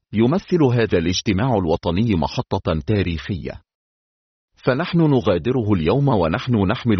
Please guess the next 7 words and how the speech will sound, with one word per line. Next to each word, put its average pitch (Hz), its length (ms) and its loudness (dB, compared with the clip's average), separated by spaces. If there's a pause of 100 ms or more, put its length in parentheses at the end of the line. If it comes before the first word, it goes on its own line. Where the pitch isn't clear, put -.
(100)
معنا 104 340 0
نظاما 92 600 0
أكثر 95 340 -4
عدلاً 90 500 -2
ومالية 85 600 -2
أكثر 85 540 -4
شفافية. 90 760 -6